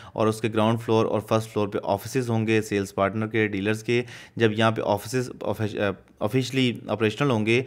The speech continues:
तो सबसे ज़्यादा जो डिमांड होगी वो होगी स्टाफ के रेजिडेंस के लिए। वो सोसाइटी का ऑफिशियल स्टाफ भी होगा और जो सेल्स पार्टनर के अपना स्टाफ है, जैसे मेरी कंपनी का स्टाफ होगा, तो यहाँ पे उनके लिए सबसे ज़्यादा डिमांडेड प्रोडक्ट होगा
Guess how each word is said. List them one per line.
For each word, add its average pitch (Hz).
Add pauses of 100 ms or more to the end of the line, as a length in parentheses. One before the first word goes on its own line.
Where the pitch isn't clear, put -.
(280)
तो 113
सबसे 131
ज़्यादा 113
जो 113
डिमांड 104
होगी 113 (200)
वो 113
होगी 113
स्टाफ 104
के 110
रेजिडेंस 107
के 113
लिए। 107
वो 104
सोसाइटी 101
का 113
ऑफिशियल 107
स्टाफ 147
भी 135
होगा 127 (260)
और 104
जो 107
सेल्स 110
पार्टनर 104
के -
अपना 123
स्टाफ 101
है, 107
जैसे 101
मेरी 101
कंपनी 107
का 110
स्टाफ 101
होगा, 107 (300)
तो 113
यहाँ 107
पे 120
उनके 113
लिए 113
सबसे 110
ज़्यादा 104
डिमांडेड 104
प्रोडक्ट 101
होगा 110